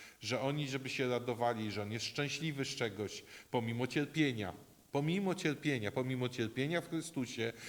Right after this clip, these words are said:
pomimo bycia w więzieniu, on jest szczęśliwy, oni mają się radować. I potrzebowali zachęty. Cały ten list jest jedną wielką motywacją do stawania w odwadze i prowadzenia swojego życia i pracy w sposób chrystusowy,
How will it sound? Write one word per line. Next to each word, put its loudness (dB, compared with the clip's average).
pomimo 2
bycia 2
w -4
więzieniu, 0
on 2
jest -2
szczęśliwy, -2
oni 4
mają 4
się 0
radować. -2
I 2
potrzebowali 6
zachęty. 2
Cały 8
ten 2
list 0
jest 2
jedną 2
wielką 2
motywacją 0
do 0
stawania 2
w -2
odwadze 4
i 4
prowadzenia 2
swojego 2
życia 2
i 2
pracy 2
w -4
sposób -2
chrystusowy, 0